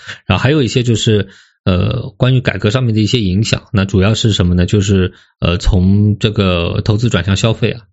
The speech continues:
嗯，这个是对于一个总的需求，短期之内你是看不出来，但对于中长期来说，它消费会再平衡，而不是纯粹去，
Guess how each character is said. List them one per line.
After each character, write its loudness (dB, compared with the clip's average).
嗯， 0
这 -2
个 0
是 0
对 0
于 0
一 0
个 2
总 2
的 2
需 0
求， 0
短 -2
期 -2
之 -2
内 2
你 0
是 -2
看 -2
不 0
出 -2
来， 0
但 -2
对 -2
于 0
中 0
长 -2
期 -2
来 0
说， -4
它 0
消 0
费 0
会 -2
再 -4
平 -2
衡， -2
而 -2
不 -4
是 0
纯 0
粹 -2
去， -4